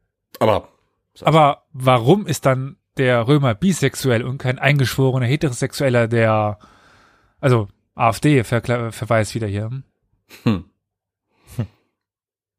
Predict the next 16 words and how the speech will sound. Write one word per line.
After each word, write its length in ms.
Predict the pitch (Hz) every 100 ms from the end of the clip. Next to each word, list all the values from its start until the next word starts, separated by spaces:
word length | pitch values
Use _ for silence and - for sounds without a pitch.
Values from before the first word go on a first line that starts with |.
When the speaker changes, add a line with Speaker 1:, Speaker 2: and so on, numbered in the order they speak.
| _ _
Speaker 3:
Weil 140 | 104 110
es 100 | 143
nicht 120 | 123
Speaker 1:
Ja. 60 |
Speaker 3:
normal, 380 | 120 120 196 185
das 160 | 117 107
ist 160 | 156
doch 80 | 101
nicht 200 | 131 139
normal. 520 | 98 104 160 156 95 _ - - _ _ _ _
Die, 120 | 117 - _ -
die, 140 | 104 85
ich 160 | - 123
will 240 | 143 104 _ -
Normalität. 920 | 90 101 110 117 104 165 233 175 - _ _ _
Normalität. 1120 | 117 120 110 160 110 110 - 180 214 -